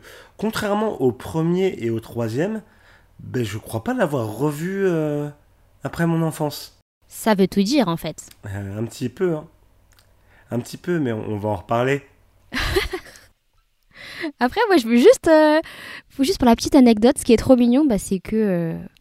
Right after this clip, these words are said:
Speaker 2: bah, là, on a dit que, voilà, ils ont,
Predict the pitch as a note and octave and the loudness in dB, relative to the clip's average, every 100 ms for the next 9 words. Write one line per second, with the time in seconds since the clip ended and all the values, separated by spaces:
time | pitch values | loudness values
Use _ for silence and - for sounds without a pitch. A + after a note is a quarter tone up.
0 | _ _ _ - F3 F#3 G#3 G#3 F3 E3+ | _ _ _ -10 -4 0 2 2 0 -2
1 | E3+ F3+ F#3 F#3 A#3+ A#3+ - E3 F3 G3 | -2 0 0 0 -2 -4 -6 -6 0 0
2 | F3 - F#3 | 0 -4 -8